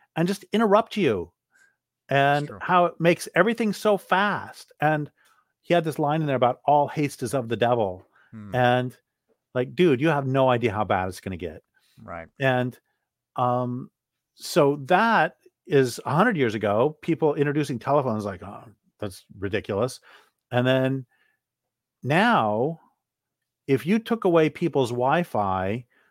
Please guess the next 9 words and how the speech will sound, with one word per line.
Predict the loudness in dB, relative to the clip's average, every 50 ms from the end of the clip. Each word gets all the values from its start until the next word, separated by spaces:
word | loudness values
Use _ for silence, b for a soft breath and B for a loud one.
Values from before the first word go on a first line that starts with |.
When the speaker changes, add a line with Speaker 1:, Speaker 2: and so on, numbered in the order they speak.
| _ _ _
Speaker 1:
there | 4 6 8 8
would | 6 4
be | 2 -2
blood | -2 0 2 4 4
on | 4 2
the | 0 -2
streets. | -6 -6 -4 -2 -2 -2 -4 -8 -14 -20 -20 -20 -20 -20 _ _ _ _ _ _ _ _ _ _ _ _ _ _ _ -6
Speaker 2:
Yeah. | -4 -2 0 0 0 0 0
Speaker 1:
And | -2 -4 -8